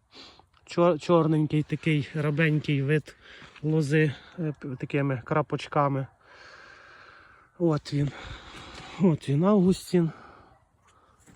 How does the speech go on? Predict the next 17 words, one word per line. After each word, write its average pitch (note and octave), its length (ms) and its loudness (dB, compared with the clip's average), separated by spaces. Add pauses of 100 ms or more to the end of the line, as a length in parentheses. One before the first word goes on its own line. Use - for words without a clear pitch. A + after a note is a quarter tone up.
От, C#3 200 -2 (600)
бачимо, C#3 480 -2 (260)
от C3+ 100 -14
таке A#2 360 -10 (760)
забарвлення. B2+ 800 -2
От F3+ 220 -8
його A3 360 8 (500)
можна F#3 380 4
так, D#3+ 320 -4 (220)
е, C#3 380 -4 (400)
оприділити. D3+ 880 0
<laughs> - 80 2
А G#3 80 8
з - 80 0
остальними, F#3 680 2 (580)
е, D#3 240 2 (280)
ну, E3 480 0